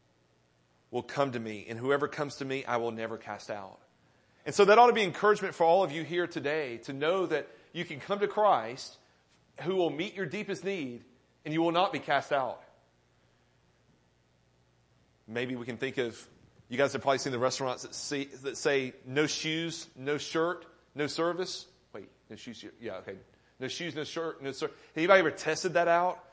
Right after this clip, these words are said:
I've never tried it just to see if they're really gonna kick you out. But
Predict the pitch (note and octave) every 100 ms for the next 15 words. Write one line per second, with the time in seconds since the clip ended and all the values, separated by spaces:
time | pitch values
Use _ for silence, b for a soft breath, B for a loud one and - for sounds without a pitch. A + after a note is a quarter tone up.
0 | b - C#3 C#3 - C#3+ C#3 A#2+ A2 C3
1 | B2+ A#2+ C#3+ B2+ B2 B2+ B2+ A#2 - B2
2 | C3 A#2+ B2 F#2 - B B B B -
3 | F3